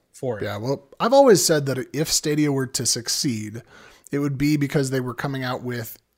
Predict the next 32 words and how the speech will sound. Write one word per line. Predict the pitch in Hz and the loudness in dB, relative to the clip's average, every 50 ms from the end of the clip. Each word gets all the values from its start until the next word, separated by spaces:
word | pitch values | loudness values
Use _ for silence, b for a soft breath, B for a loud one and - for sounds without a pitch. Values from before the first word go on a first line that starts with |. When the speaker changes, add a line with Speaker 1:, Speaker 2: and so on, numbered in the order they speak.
| _ _ _ | _ _ _
Speaker 2:
um, | 123 120 120 120 120 113 110 110 - _ _ _ _ _ _ _ | -10 -8 -8 -6 -6 -8 -8 -10 -12 _ _ _ _ _ _ _
with | 123 120 117 113 - - _ _ _ _ _ | -10 -8 -8 -8 -10 -16 _ _ _ _ _
specific, | - - - - - 131 113 - - - 175 170 - 175 170 156 - - - - b b b b b b b b b b b _ | -4 -4 -4 -4 -2 0 2 2 4 4 2 2 2 2 0 0 -2 -6 -12 -16 b b b b b b b b b b b _
um, | - 123 120 120 117 113 110 107 - _ | -6 -4 -4 -4 -4 -4 -6 -8 -8 _
top | - - 151 151 160 - - - | -6 -2 -2 -2 -2 -4 -6 -6
tier, | - - - 147 147 139 143 139 135 135 135 | -6 -4 -2 0 0 2 2 0 0 -2 -4
you | - 123 123 | -6 -8 -10
know, | 117 113 | -10 -8
triple | - - - 170 165 170 165 156 | -6 -2 -2 0 0 2 2 2
A | 147 147 147 | 2 2 0
games | 139 135 127 123 123 120 117 120 120 117 - - b b b b b b b b - | 0 0 -2 -2 -2 -4 -4 -4 -4 -4 -6 -6 b b b b b b b b -6
that | 135 139 127 - | -4 -4 -4 -4
were | 123 123 127 127 127 113 | -4 -6 -4 -4 -2 -2
Stadia | - - - 139 135 135 139 139 123 | -2 -2 -2 -2 -2 -2 -2 -2 -2
exclusives | 110 120 - - - - - 185 220 247 240 - - 131 113 107 110 117 135 160 165 - - - b b b b b b b | -4 -4 -4 -4 -4 -2 0 4 4 6 6 4 2 0 -2 -4 -6 -10 -8 -8 -8 -8 -8 -10 b b b b b b b
that | - 143 139 | -4 -2 0
everybody | 147 147 151 156 156 147 147 | 2 2 2 4 4 4 4
just | 139 135 123 - | 2 0 -2 -2
had | - 151 147 147 147 139 | -2 -2 -2 -4 -4 -4
to | 147 | -4
play, | - - 151 135 131 127 | -4 -2 -4 -4 -2 -4
and | 123 123 123 | -4 -4 -4
so | - 135 | -4 -4
they | 123 123 | -4 -4
had | 113 135 123 127 | -6 -6 -6 -6
to | 127 123 | -6 -6
pick | - 135 123 127 | -6 -8 -8 -8
up | 120 | -8
Stadia | - - 131 120 117 117 113 | -6 -6 -4 -4 -4 -4 -6
to | 113 | -6
play | 113 - 120 113 | -6 -6 -8 -8
them. | 107 - - | -8 -10 -16